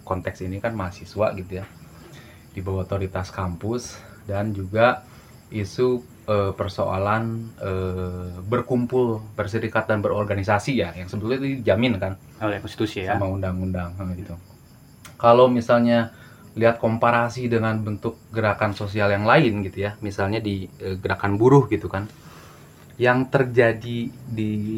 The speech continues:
Speaker 1: eh, kasus ini kan, ini mirip dengan union busting
Speaker 2: Oh, gitu.
Speaker 1: kalau di konteks buruh. Jadi kalau di, apa, teman-teman yang di buruh, terutama buruh manufaktur gitu ya,
Speaker 2: Hmm.
Speaker 1: itu kan mereka juga mengalami represi yang hebat ya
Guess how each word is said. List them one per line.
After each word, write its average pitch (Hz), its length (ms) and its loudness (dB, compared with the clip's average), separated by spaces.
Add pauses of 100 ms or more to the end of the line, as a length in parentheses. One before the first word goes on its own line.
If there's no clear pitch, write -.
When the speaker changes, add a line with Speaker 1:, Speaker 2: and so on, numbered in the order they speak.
Speaker 1:
eh, 107 400 -4 (200)
kasus 107 440 -6
ini 110 240 -2
kan, 165 240 -2 (800)
ini 147 180 4
mirip 165 300 4
dengan 117 640 0
union 127 520 2
busting 113 600 0 (480)
Speaker 2:
Oh, 107 200 2
gitu. 120 120 0
Speaker 1:
kalau 113 80 4
di 120 100 2
konteks 113 380 -4
buruh. 98 240 0 (800)
Jadi 120 200 2
kalau 131 280 6
di, 117 480 4
apa, 139 440 2 (560)
teman-teman 110 560 0
yang 107 260 2
di 107 120 -2
buruh, 110 360 0
terutama 110 320 0
buruh 110 160 -4
manufaktur 101 560 -2
gitu 98 220 -4
ya, 101 100 2
Speaker 2:
Hmm. 117 160 -4
Speaker 1:
itu 120 220 -4
kan 170 180 2
mereka 165 320 2
juga 110 320 2
mengalami 101 520 -2
represi 98 500 -4
yang 92 100 -2
hebat 120 380 2
ya 107 100 -2